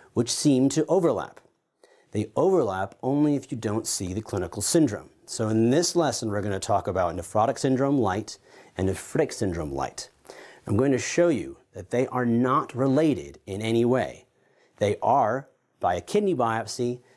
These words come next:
they are by their name, but not in their presentation. You will not have to compare nor contrast nephritic or nephrotic syndrome. You won't have to decide which one is it.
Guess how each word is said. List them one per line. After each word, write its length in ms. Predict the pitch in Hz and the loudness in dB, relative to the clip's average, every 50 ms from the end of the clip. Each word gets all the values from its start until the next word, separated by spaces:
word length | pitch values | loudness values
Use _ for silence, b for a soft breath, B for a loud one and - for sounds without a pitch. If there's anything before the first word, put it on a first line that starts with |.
| b b - | b b -4
they 160 | 101 107 - | -2 -2 0
are 420 | - 120 117 113 113 110 110 104 | 2 2 4 4 4 2 0 -2
by 320 | 101 - - 98 101 101 98 | -4 -2 -2 0 0 0 -2
their 180 | 95 98 98 | -4 -4 -2
name, 640 | 101 110 113 135 160 175 170 131 107 101 95 98 - _ _ | -2 0 0 2 4 4 4 4 2 -2 -6 -10 -12 _ _
but 160 | - 113 107 110 | -6 -4 -2 -2
not 480 | 110 107 110 113 120 135 156 156 - - - | 0 0 2 2 2 0 -2 -2 -6 -8 -4
in 140 | 135 131 131 | 0 2 2
their 100 | 135 135 | 2 0
presentation. 800 | 131 - 98 87 104 104 98 - 113 110 92 - - - - - _ _ _ b b b b b b b b | 0 -2 -4 -4 -2 -2 -2 0 -2 -2 -2 -2 -6 -10 -14 -20 _ _ _ b b b b b b b b
You 160 | 101 110 110 | 2 2 4
will 100 | 117 113 | 4 2
not 380 | 104 107 113 135 156 175 151 131 | 2 2 2 2 2 0 -2 -2
have 260 | 107 147 147 - - | -2 -2 -4 -4 -2
to 120 | - 139 135 | -4 -4 -2
compare 600 | - 139 127 117 - 135 123 120 123 135 - - | 0 -2 -2 -2 -2 -2 0 2 0 0 -2 -2
nor 340 | - 117 117 127 135 143 143 | 0 2 2 2 2 2 0
contrast 920 | 139 - - 135 123 117 - - - 156 120 80 80 98 - - - - b b b b b b - | -4 -4 -2 -2 -2 -2 -2 -2 -2 -2 -2 -4 -6 -8 -10 -12 -12 -16 b b b b b b -8
nephritic 460 | 101 - - - 120 113 123 120 - - _ - | -8 -8 -4 -4 -2 -2 -2 -4 -6 -12 _ -6
or 120 | 113 110 | -2 -2
nephrotic 520 | 117 110 - - 113 101 87 92 - - | -2 -2 -2 -2 0 0 0 -2 -4 -6
syndrome. 400 | - - 104 85 71 67 - - - _ _ _ _ _ _ _ _ _ _ _ _ _ _ _ - _ _ - - B B B B B B B | -6 -4 -4 -4 -4 -8 -12 -16 -20 _ _ _ _ _ _ _ _ _ _ _ _ _ _ _ -20 _ _ -16 -16 B B B B B B B
You 120 | - 110 120 | 0 2 2
won't 120 | 139 135 | 2 2
have 100 | 143 - | 0 -2
to 60 | - | -2
decide 540 | 127 131 - - - 156 156 165 143 113 92 | -4 -2 -2 -2 0 0 0 0 0 -2 -4
which 380 | 76 - 110 139 139 - - - | -6 -4 -2 -2 -2 -4 -4 -4
one 180 | 127 123 120 123 | -2 -2 -2 -2
is 200 | - 143 131 104 | -2 -2 -2 -2
it. 240 | - - - - | -6 -8 -10 -16